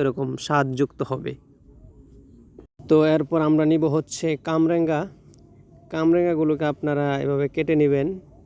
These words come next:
কেটে নেওয়ার পর সেগুলোকে আপনার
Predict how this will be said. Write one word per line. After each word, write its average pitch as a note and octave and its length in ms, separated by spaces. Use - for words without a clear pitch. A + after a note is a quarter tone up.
কেটে D#3 260
নেওয়ার D3 280
পর C#3+ 160
সেগুলোকে D3 460
আপনার C#3 280